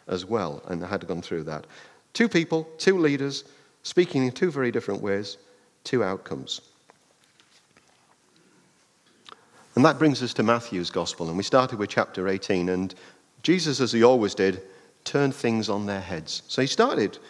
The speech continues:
at the very, very beginning of chapter eighteen with a child,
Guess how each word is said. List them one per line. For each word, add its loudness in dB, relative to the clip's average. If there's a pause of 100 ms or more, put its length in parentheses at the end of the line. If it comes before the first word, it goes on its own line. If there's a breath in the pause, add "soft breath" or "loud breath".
(240 loud breath)
at -6
the 2
very, 0
very 0
beginning 4
of -2
chapter 0
eighteen 2
with -2
a -4
child, 0